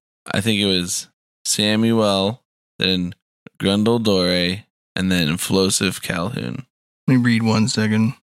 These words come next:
Speaker 1: Guys, if we get this sword, we're gonna be so powerful.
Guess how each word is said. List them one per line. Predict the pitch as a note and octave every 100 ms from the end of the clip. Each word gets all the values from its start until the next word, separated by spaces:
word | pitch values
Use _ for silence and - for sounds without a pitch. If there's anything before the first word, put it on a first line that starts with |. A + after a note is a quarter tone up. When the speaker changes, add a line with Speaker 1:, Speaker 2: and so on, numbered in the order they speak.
| _ -
Speaker 1:
Guys, | G2+ G2
if | F2+
we | B2+
get | C3 -
this | - -
sword, | - G2+ -
we're | - G#2
gonna | G#2
be | E2+
so | - - G#2+
powerful. | B2 A#2 A2+ G#2 A#2+ A#2+